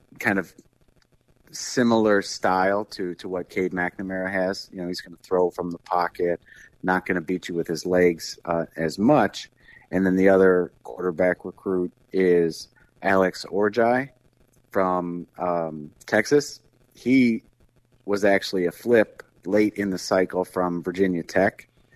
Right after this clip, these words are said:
uh, as the coaching carousel kind of churned. And he is, uh, a little bit shorter at six-foot-two, but he's two twenty-six. So, so athletic and, and, and really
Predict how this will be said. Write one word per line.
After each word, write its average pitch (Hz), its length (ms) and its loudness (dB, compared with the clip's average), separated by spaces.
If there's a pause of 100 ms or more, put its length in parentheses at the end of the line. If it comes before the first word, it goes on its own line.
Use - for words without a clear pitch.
(300)
uh, 85 160 0
as 85 240 4
the 85 100 -4
coaching 92 580 -2
carousel 98 560 4
kind 95 260 0
of 92 240 0
churned. 117 480 2 (560)
And 82 140 -4
he 120 600 6 (320)
is, 95 280 4
uh, 82 340 4 (140)
a 90 80 -2
little 110 220 6
bit 95 160 2
shorter 107 400 6
at 85 100 0
six-foot-two, 107 840 2
but 90 140 0
he's 95 220 0 (220)
two 120 160 2
twenty-six. - 920 0
So, 113 400 0
so 120 400 4 (800)
athletic 110 640 2
and, 98 140 -6
and, 92 260 -6
and 87 280 -10
really 101 380 4